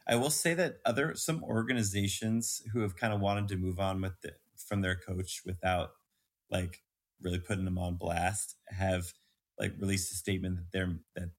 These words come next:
they have moved their head coach up into a front office position, like, an unspecified front office position.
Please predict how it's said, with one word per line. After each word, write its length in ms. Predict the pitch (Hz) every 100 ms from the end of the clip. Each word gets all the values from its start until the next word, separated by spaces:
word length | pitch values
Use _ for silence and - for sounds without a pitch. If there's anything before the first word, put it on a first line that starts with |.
| -
they 180 | 92 87
have 280 | 90 85
moved 440 | 87 87 87 87 -
their 120 | 90
head 160 | 90 87 -
coach 220 | 90 90
up 200 | - 90
into 240 | 87 -
a 60 | 85
front 280 | - - 82
office 580 | - 80 82 95 - - _ _ _ _
position, 480 | 98 98 101 113 110
like, 160 | 92
an 100 | 87
unspecified 960 | - 85 92 - 90 90 - - 87 87
front 180 | - 87
office 320 | 82 95 -
position. 560 | - - 107 - 110